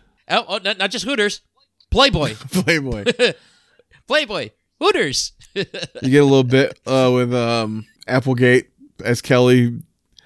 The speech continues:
Speaker 2: "Daddy, Daddy, Daddy." He's like, "What?"
Speaker 1: <laughs>
Speaker 2: "Da-, don't say what this time. You made me forget."
Speaker 1: <laughs> Yeah, I mean, it's like every time he's like, "What? Uh, I
Speaker 2: Yeah.
Speaker 1: forgot." <laughs> No. "Oh, oh, Daddy,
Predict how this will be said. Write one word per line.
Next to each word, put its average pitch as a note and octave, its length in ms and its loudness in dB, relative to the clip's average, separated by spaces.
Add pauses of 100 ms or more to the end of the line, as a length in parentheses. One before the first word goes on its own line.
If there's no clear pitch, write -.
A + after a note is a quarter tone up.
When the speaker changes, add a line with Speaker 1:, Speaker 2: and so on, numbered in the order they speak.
(380)
Speaker 2:
"Daddy, D#4+ 460 4 (520)
Daddy, D#4+ 460 2 (600)
Daddy." D#4+ 320 4
He's - 520 -6
like, E3 120 4
"What?" G3 520 4 (220)
Speaker 1:
<laughs> - 200 -14
Speaker 2:
"Da-, E4 160 2 (360)
don't C#4 220 0
say F4+ 160 -2
what D#4+ 280 0
this B3 200 -4
time. A#3+ 200 0
You C4 80 -4
made D#4 200 -4
me D#4+ 80 0
forget." D4 520 -2 (120)
Speaker 1:
<laughs> G3 260 -2 (520)
Yeah, B3 160 4
I G3+ 240 2
mean, A#3 100 4
it's A3+ 140 2
like C4 120 0
every B3 200 0
time A3+ 240 0
he's G3+ 100 -2
like, G3+ 140 -6
"What? D4 280 0
Uh, G#3+ 120 -10 (520)
I G#3+ 220 -2
Speaker 2:
Yeah. F3+ 540 2
Speaker 1:
forgot." F3 600 -8 (260)
<laughs> - 300 -20
No. G#3+ 140 -6 (140)
"Oh, C#4 240 2
oh, C#4+ 200 -4 (120)
Daddy, D4+ 440 0